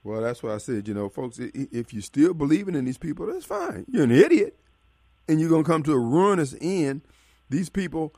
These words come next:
are forcing you, and that's what the, uh, health ranger, Mike Adams, was saying when I played this clip on the, uh,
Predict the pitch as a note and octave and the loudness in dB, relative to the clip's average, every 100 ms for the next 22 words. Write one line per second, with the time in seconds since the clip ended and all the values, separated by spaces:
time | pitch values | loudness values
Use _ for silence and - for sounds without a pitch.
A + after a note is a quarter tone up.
0 | _ A#2 A#2 - F3+ F#3 - C#3+ D3+ E3+ | _ -6 -6 2 4 4 2 -2 0 2
1 | D3 D3+ C#3 C#3+ D#3+ D#3+ C3+ C#3 A#2+ A#2 | 0 0 -2 0 0 -4 -6 -4 -2 -2
2 | G#2+ E3 D#3 C#3+ D#3+ F3 C3+ B2+ B2 C#3+ | 0 -2 -2 -2 -2 0 -2 -2 -2 -2
3 | C#3 D#3+ E3 B2+ B2+ - D#3+ F3+ D3 C#3 | -2 -4 -4 -6 -10 -6 -4 -2 -4 -6
4 | _ _ _ A#2 B2 B2+ D#3+ C#3+ C#3+ C#3 | _ _ _ -6 -2 -2 -2 -2 -2 -6
5 | - D3+ A#2+ B2+ B2 A#2+ A2+ | -6 -6 -4 -4 -2 -2 -2